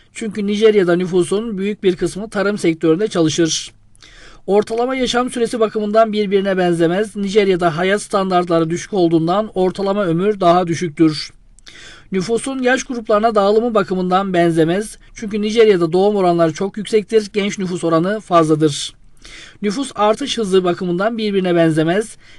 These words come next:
Nijerya'da doğum oranlarının fazla olmasından dolayı nüfus artış hızı yüksektir.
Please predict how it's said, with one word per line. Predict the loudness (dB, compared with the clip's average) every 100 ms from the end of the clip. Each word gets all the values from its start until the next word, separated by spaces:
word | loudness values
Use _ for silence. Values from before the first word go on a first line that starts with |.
| -8
Nijerya'da | 0 2 4 4 2
doğum | 4 4 4
oranlarının | 2 2 2 0
fazla | 0 0 2
olmasından | 2 0 -4 0 0 2
dolayı | 2 2 0 -4
nüfus | -6 -4 -6
artış | 0 0 0 -4 -4
hızı | 0 2 2
yüksektir. | -2 0 0 2 0 -2 -8